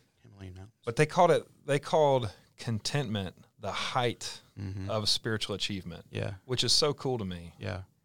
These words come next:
Speaker 2: And really what, ultimately what it boils down for me, contentment, what contentment boils down for me is acceptance.
Speaker 1: Yeah.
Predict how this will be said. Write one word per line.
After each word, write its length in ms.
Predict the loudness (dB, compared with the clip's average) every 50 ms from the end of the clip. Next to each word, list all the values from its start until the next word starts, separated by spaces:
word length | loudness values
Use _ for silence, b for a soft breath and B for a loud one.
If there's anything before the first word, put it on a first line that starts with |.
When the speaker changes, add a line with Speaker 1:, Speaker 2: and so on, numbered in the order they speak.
| _ _ _ -4
Speaker 2:
And 180 | -2 0 4
really 260 | 6 6 8 10 8 8
what, 260 | 8 8 6 6 6 6
ultimately 360 | 6 6 6 6 4 4 6
what 80 | 6 4
it 140 | 2 2 4
boils 280 | 4 6 6 4 2
down 480 | 0 0 0 2 2 2 2 0 -2 -4 -6 _ _ _ _ _
for 140 | -10 -6 -4
me, 500 | -2 -2 0 0 -2 -2 -4 -8 -12 -16 _ _ _ _ _
contentment, 400 | -16 -10 -8 -8 -8 -8 -10 -16 _ _ -12
what 220 | -12 -12 -12 -8
contentment 440 | -6 -6 -6 -4 -4 -6 -6 -8 -6
boils 220 | -4 -4 -4 -2
down 220 | -4 -4 -4 -6 -6
for 100 | -8 -8
me 220 | -6 -6 -6 -6
is 520 | -6 -8 -10 -10 -10 -10 -8 -8 -8 -8 -10 b b b b b _ -12
acceptance. 720 | -6 -4 -4 -4 -4 -6 -10 -14 -20 -20 _ -16 -12 -8 -6
Speaker 1:
Yeah. 120 | -6 -6